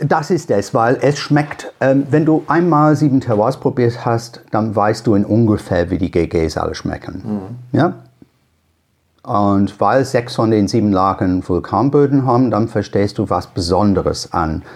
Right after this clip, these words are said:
Speaker 1: an diesem Teil der Nahe
Speaker 2: Ja.
Speaker 1: ist.
Speaker 2: Ja.
Speaker 1: Ja. Diese Landschaft ist, äh, noch eine schöne Steillagenlandschaft in Deutschland, aber die Geo-, Geologie macht es einmalig.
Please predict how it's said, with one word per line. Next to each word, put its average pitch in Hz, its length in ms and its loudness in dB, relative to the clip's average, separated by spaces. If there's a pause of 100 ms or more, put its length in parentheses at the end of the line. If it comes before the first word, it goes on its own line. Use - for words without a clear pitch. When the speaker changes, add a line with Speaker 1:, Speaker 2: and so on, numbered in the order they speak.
(220)
Speaker 1:
an 82 240 -4
diesem 98 320 2
Teil 92 320 -2
der 82 160 0
Nahe 76 500 0
Speaker 2:
Ja. - 60 -4
Speaker 1:
ist. - 420 -4
Speaker 2:
Ja. - 60 -4
Speaker 1:
Ja. 78 280 -2 (520)
Diese 98 220 0
Landschaft 92 600 -2
ist, 107 420 -2 (460)
äh, 85 340 0 (640)
noch 123 480 0
eine 92 480 0 (160)
schöne 113 440 2
Steillagenlandschaft 110 1300 0
in 98 120 -4
Deutschland, 85 580 -2
aber 85 240 -2
die 85 120 -6
Geo-, 85 380 0
Geologie 87 460 0
macht 80 280 -4
es - 160 -6
einmalig. - 720 -4